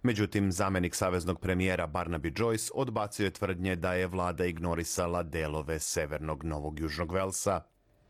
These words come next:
Slušate pregled vesti S B S radija na srpskom jeziku. Slede najnovije informacije o rusko-ukrajinskom sukobu.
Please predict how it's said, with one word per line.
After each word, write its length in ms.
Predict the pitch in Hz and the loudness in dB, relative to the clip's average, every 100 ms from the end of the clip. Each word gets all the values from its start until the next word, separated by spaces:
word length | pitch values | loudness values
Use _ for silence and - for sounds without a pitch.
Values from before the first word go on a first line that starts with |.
| - - - - - - - | -20 -20 -20 -20 -20 -20 -10
Slušate 400 | - 147 139 131 | 2 4 4 2
pregled 340 | 113 120 117 98 | 4 4 2 2
vesti 480 | 117 127 - 113 107 | 2 0 2 2 2
S 80 | |
B 200 | 95 104 | 2 0
S 120 | 101 104 | 0 0
radija 400 | 101 95 101 98 | 0 2 2 2
na 120 | 98 | 0
srpskom 460 | - 80 - 95 | -4 -6 -4 0
jeziku. 420 | 98 101 104 - 78 - - | 0 0 -2 -6 -10 -10 -8
Slede 420 | - 110 98 98 | 0 2 2 0
najnovije 580 | 95 104 104 101 95 98 | 0 0 2 0 2 0
informacije 800 | 95 107 95 87 85 - 90 87 - | 0 -2 -2 -2 -2 -2 0 0 0
o 160 | 101 | -2
rusko-ukrajinskom 1160 | 87 80 - - 85 78 - 78 78 73 - 85 | -2 -6 -6 -2 0 -2 -4 -4 -4 -4 -4 -4
sukobu. 580 | - 98 - 98 90 | -2 -2 -2 -2 -2